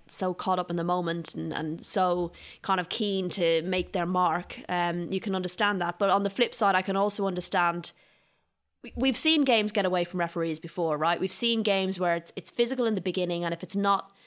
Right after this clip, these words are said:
managed, it can, it can increase and get worse. And you sometimes think, "God, how's this game gonna end? How many players are gonna get injured?" Right? We've seen that kind of thing before. And I guess if you're looking at a team like in Ireland, um, and, you know, even Co-, um, Colombia,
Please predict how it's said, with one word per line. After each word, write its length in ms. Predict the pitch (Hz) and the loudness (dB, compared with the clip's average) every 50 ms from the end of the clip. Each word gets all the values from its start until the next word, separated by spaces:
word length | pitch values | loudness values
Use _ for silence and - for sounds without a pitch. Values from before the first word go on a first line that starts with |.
| - - _ _ - | -20 -20 _ _ -4
managed, 600 | 190 196 202 190 175 160 165 160 - - - - _ | 0 0 2 2 0 0 -2 -2 -2 -2 -4 -4 _
it 160 | - 190 185 | -4 -4 -4
can, 220 | - - 185 180 - - | -4 -4 -4 -4 -4 -6
it 140 | - 190 196 | -6 -6 -4
can 160 | - 202 180 | -4 -4 -4
increase 400 | 180 175 - - 208 202 190 - | -4 -4 -2 0 0 0 0 -2
and 60 | 185 180 | -2 -2
get 140 | 185 156 | -2 -2
worse. 280 | - 170 170 170 170 - | 0 0 0 0 0 -2
And 100 | 196 190 | -2 -2
you 40 | 185 | 0
sometimes 480 | - 240 226 226 - 226 196 185 175 | 0 0 0 0 0 -2 -2 -2 -2
think, 200 | - 196 170 165 - _ _ _ _ - | -2 -4 -4 -4 -8 _ _ _ _ -4
"God, 180 | - 196 175 175 | -2 0 0 2
how's 220 | 185 185 196 180 | 2 0 0 0
this 100 | 185 175 | -2 -4
game 220 | - 202 180 170 170 | -2 -2 -2 0 0
gonna 140 | 196 156 - | -2 0 0
end? 200 | 170 160 165 170 | 0 -2 -2 -4
How 140 | - 180 | -4 -2
many 120 | 180 180 175 | -2 -2 -2
players 320 | 170 185 175 170 170 165 | 0 0 0 0 0 -2
are 60 | 170 | -4
gonna 300 | - 170 170 160 165 170 - - | -4 -4 -4 -2 -4 -4 -6 -6
get 160 | - 175 170 | -6 -4 -4
injured?" 300 | 175 165 156 156 151 156 | -4 -4 -4 -6 -4 -2
Right? 200 | 170 180 180 - - | 0 0 -2 -2 -4
We've 200 | - 208 220 208 | -4 -2 -2 0
seen 280 | - - 277 262 254 233 | 0 0 2 2 2 4
that 220 | 220 214 - - | 2 2 0 0
kind 200 | - - 196 180 | -2 -2 0 0
of 80 | 185 170 | -2 -2
thing 220 | - 180 180 175 | -4 -4 -2 -2
before. 420 | 160 160 - 190 180 170 151 101 - - - - - - - - - - | -4 -4 -2 -2 0 0 0 -2 -4 -8 -18 -20 -20 -20 -20 -12 -6 -2
And 120 | - 196 | 0 0
I 60 | 185 | 2
guess 260 | 190 226 220 214 - | 2 2 0 0 0
if 80 | 208 196 | -2 0
you're 140 | 220 220 208 | 0 2 2
looking 220 | 202 196 196 202 | 0 0 0 -2
at 100 | 185 180 | -2 -2
a 40 | 175 | -2
team 380 | - - 214 190 185 180 175 - - - - - - - | -2 0 0 0 0 -2 -4 -6 -8 -14 -20 -18 -4 0
like 220 | - 226 233 226 | 2 2 4 4
in 80 | 196 185 | 2 2
Ireland, 400 | 180 180 175 170 165 170 170 - - - - - - - - _ | 2 2 2 2 0 -4 -6 -8 -10 -14 -20 -20 -20 -20 -10 _
um, 320 | - 185 175 165 170 170 - - | -2 0 2 2 0 0 0 2
and, 220 | 220 277 294 - - - - | 2 2 2 0 -6 -4 -2
you 80 | 269 311 | 0 2
know, 160 | 202 165 180 | 2 2 2
even 380 | - 277 277 294 294 262 226 240 - _ - - | 2 2 4 4 2 2 0 -4 -10 _ -18 -10
Co-, 100 | - - - - | -6 -4 0 2
um, 220 | 226 208 208 208 | 2 2 2 2
Colombia, 520 | 190 233 226 294 349 240 185 151 160 151 | 0 2 2 2 4 4 2 2 2 0